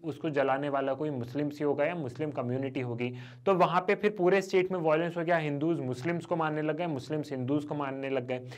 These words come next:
जिसमें कि, जिसमें कि सबसे ज़्यादा आहत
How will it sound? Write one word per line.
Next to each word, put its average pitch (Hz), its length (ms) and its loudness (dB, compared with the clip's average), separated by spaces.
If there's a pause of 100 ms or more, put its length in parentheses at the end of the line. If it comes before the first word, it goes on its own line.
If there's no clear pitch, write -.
(220)
जिसमें 190 460 2
कि, 135 260 2
जिसमें 160 500 -2
कि 127 180 -2
सबसे 143 380 0
ज़्यादा 139 280 4
आहत 131 640 0